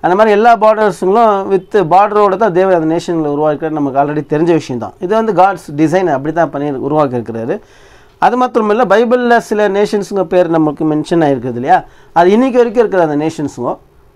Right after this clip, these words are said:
பைபிள்ல சொல்லப்பட்ட பிரகாரமாவே அந்த பார்டர்ஸும் வந்து இன்னைக்கு வரைக்கும் அந்த borders அதுக்கு பிரகாரமா இருக்குது.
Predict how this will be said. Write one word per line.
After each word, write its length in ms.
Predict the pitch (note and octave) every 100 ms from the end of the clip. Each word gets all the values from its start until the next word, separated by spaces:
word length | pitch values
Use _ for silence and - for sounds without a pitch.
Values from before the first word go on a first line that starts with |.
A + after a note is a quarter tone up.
| _ C#3
பைபிள்ல 300 | F#3 C4 B3
சொல்லப்பட்ட 520 | A#3+ G#3+ G#3 G#3+ G3
பிரகாரமாவே 600 | F#3 F3 F3+ F#3+ F#3 F#3
அந்த 240 | A3+ F3 C#3+
பார்டர்ஸும் 600 | D3 E3+ F3 - F#3 E3
வந்து 320 | C#3+ A3 C#4+ -
இன்னைக்கு 280 | D3 D#3 C#3+
வரைக்கும் 280 | C3 C#3+ G3+
அந்த 180 | C3+
borders 480 | A2+ B2+ C3+ B2 -
அதுக்கு 420 | - B2 C3 - C3
பிரகாரமா 340 | C3 C3 A#2+
இருக்குது. 240 | F#2+ F#2+